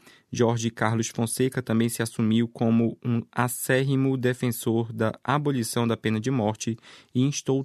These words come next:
todos os países lusófonos, bem como a Guiné Equatorial, a fundarem-se na democracia e direitos fundamentais. Cabo Verde assume pelos próximos dois anos a presidência da C P L P.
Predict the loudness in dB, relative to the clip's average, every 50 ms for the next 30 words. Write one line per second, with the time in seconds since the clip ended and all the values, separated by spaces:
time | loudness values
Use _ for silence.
0 | -4 _ -4 -2 0 0 0 -2 -4 -4 -4 -2 0 2 2 2 2 0 -2 -2
1 | -2 0 0 0 2 2 0 0 0 -2 -2 -2 -2 -2 -2 -2 -2 0 0 2
2 | 2 2 2 0 0 0 0 0 -2 -4 -4 -2 -2 0 2 2 4 2 2 0
3 | _ _ -20 -20 _ _ -4 -2 -2 -2 -2 0 0 0 2 4 4 4 2 0
4 | -2 -2 -2 -2 -2 -2 _ -14 -20 -20 _ _ -2 0 2 2 2 2 0 0
5 | 0 0 0 0 0 -2 -2 -4 -2 0 2 2 2 2 0 -4 -4 -2 0 0
6 | 0 0 -2 -4 -2 0 2 0 0 0 -4 -8 -6 -2 -2 0 2 2 2 0
7 | 0 -2 -4 -4 -4 -6 -8 -12 -18 _ -20 -20 -20 _ _ -2 0 0 0 0
8 | 2 0 0 0 0 -2 -4 -4 -4 -2 -2 0 0 0 -2 -2 -2 -2 -2 -2
9 | -2 -2 -2 -2 0 -2 -4 -2 0 0 0 0 0 0 0 0 2 0 0 0
10 | -2 -2 -2 -4 -4 -6 -4 -2 -2 -2 -2 -2 -2 -2 -2 -4 -4 -2 -4 -2
11 | -2 0 0 0 0 -2 -2 -4 -4 -4 -6